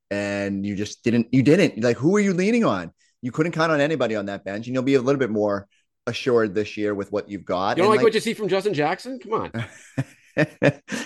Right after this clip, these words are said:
Speaker 1: He did have that one half, man. Like, all of a
Speaker 2: What a
Speaker 1: sudden, he went
Speaker 2: turnaround
Speaker 1: scored.
Speaker 2: for him, though, by the way.
Speaker 1: Um,
Speaker 2: He, like,
Speaker 1: unbelievable.
Speaker 2: after the
Speaker 1: He,
Speaker 2: worst
Speaker 1: he,
Speaker 2: half ever.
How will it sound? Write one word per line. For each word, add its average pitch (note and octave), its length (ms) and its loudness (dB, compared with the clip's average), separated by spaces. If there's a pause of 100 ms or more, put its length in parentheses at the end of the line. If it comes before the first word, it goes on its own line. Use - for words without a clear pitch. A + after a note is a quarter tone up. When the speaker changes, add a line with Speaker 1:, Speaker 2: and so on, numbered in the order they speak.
(120)
Speaker 1:
He B2 100 -4
did C3 200 6
have B2 140 4
that G2+ 140 2
one G#2 160 2
half, G#2 280 -2
man. F2+ 120 -2
Like, G#2 140 -2
all C#3+ 120 6
of D#3 60 4
a - 20 -2
Speaker 2:
What - 100 4
a - 40 4
Speaker 1:
sudden, - 80 2
he B2 80 0
went C#4+ 120 4
Speaker 2:
turnaround C4 120 4
Speaker 1:
scored. A#2 120 6
Speaker 2:
for A#2+ 80 0
him, A3+ 160 2
though, A2 160 2
by G2 140 -4
the G2+ 60 -2
way. C3+ 60 4
Speaker 1:
Um, D3+ 80 4
Speaker 2:
He, D#3+ 60 6
like, E3 100 10
Speaker 1:
unbelievable. D#3+ 440 6
Speaker 2:
after F#3+ 200 4
the F3+ 100 4
Speaker 1:
He, D3 60 0
Speaker 2:
worst G#3+ 220 6
Speaker 1:
he, G3+ 60 0
Speaker 2:
half F3+ 160 0
ever. D#3+ 320 -2